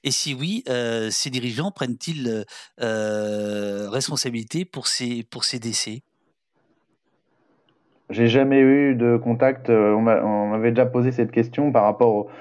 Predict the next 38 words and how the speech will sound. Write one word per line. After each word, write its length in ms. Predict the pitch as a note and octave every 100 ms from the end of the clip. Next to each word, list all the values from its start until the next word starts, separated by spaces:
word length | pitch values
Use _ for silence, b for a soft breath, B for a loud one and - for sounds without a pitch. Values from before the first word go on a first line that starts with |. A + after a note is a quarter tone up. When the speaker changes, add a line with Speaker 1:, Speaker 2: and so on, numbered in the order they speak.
| B B - A2
Speaker 2:
justement 360 | A2 C3 C3+
au 60 | B2
portrait 500 | C#3 B2+ - C#3+ C#3
que 60 | A2+
parfois 440 | A2+ G#2+ B2+ B2
j'écris. 380 | A2 G#2+ C3+ D#3
Est-ce 140 | B2 A#2+
qu'il 400 | C3+ C#3 A2 G2+
y 60 |
a 60 | G#2+
déjà 180 | G#2 A2
eu 160 | B2
un, 180 | A2 G2+ B B B
une 180 | A2 A#2
demande 440 | A#2+ C3 C#3+ C3
de, 380 | A2+ A#2+ A#2+ G#2+
de, 240 | G#2+ G#2+
de, 240 | G2+ G#2 G2+
de, 220 | G2+ G2
de 160 | F#2+ F#2
droit 360 | G2 G2+ B2+
à 60 | B2
la 100 | G#2+
contradiction, 680 | B2+ B2 B2+ B2 B2 D3
on 60 | C3+
va 120 | A#2+
dire, 280 | A#2+ C3+ B2 B B B
euh, 120 | A#2
par, 260 | A#2+ C3 B2+
euh, 140 | A#2+ A#2
le, 240 | A2+ G#2+
les, 200 | A2 G#2+
les 200 | A2+ A2
entreprises 580 | A#2 A#2+ A2+ C3+ C#3+ C3+
ou 60 |
par 160 | A#2 A2+
les 120 | A2
employeurs ? 500 | A2 A2+ A2+ B2 C#3